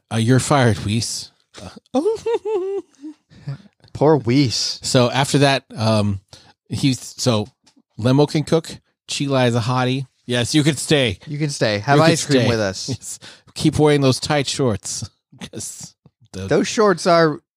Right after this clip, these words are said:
Speaker 2: they're nice.
Speaker 1: Yeah.
Speaker 2: There, I said it.
Speaker 1: Yeah. They're, they're probably five-inch cuffs, right?
Speaker 2: They're there.
Speaker 1: They're there. They're there.
Speaker 2: They're probably five-inch inseam, yeah, for
Speaker 1: So
Speaker 2: sure.
Speaker 1: then they're gonna eat, uh, ice cream.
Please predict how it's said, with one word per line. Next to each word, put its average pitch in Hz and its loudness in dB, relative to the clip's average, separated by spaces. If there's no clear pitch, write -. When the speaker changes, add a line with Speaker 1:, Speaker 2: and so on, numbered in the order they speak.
Speaker 2:
they're 170 -2
nice. 101 -6
Speaker 1:
Yeah. 95 -10
Speaker 2:
There, 131 -4
I 117 0
said 95 -10
it. - -14
Speaker 1:
Yeah. 80 -14
They're, 135 4
they're 147 4
probably 92 -6
five-inch 90 -8
cuffs, 95 -6
right? 123 -6
Speaker 2:
They're 135 -2
there. 104 -6
Speaker 1:
They're 113 -2
there. 101 -4
They're 98 -6
there. 82 -12
Speaker 2:
They're 160 4
probably 151 2
five-inch 110 0
inseam, 110 -2
yeah, 104 -4
for 98 -4
Speaker 1:
So 107 0
Speaker 2:
sure. 101 -10
Speaker 1:
then 135 4
they're 143 4
gonna 131 2
eat, 123 0
uh, 110 4
ice 175 2
cream. 90 -4